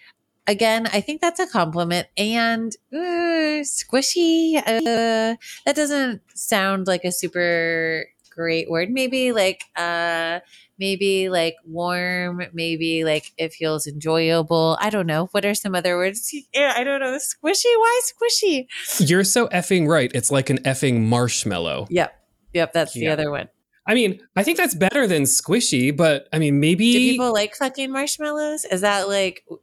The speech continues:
Speaker 1: the,
Speaker 2: Uh,
Speaker 1: um,
Speaker 2: well, marshmallows are made out of dead horses.
Speaker 1: archetype we're, like, trying to live up to? Am I trying to live up to a marshmallow? <laughs>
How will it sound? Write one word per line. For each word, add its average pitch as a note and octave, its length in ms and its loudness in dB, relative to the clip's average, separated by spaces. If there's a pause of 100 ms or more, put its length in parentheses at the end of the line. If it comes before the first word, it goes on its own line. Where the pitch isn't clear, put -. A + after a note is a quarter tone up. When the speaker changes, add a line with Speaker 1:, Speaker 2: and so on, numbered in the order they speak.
(180)
Speaker 1:
the, E3+ 640 0 (160)
Speaker 2:
Uh, D#3+ 340 -2
Speaker 1:
um, D#3+ 340 -16 (380)
Speaker 2:
well, D3+ 240 2
marshmallows G#3+ 480 2
are G3+ 40 4
made F3+ 160 4
out E3 100 4
of B2+ 140 0
dead C#3+ 240 2
horses. E3 920 0
Speaker 1:
archetype G#3+ 640 0
we're, F#3+ 400 2
like, F3+ 240 0
trying F#3 520 -2
to G3 180 -2
live F#3 200 -2
up F3+ 240 -2
to? B3 320 -6
Am F#3 100 -8
I F#3+ 80 -2
trying G3+ 260 -4
to G3+ 100 -2
live G3 180 -2
up - 160 -6
to G3+ 120 -10
a F3+ 60 -8
marshmallow? A3 640 -12
<laughs> - 40 -20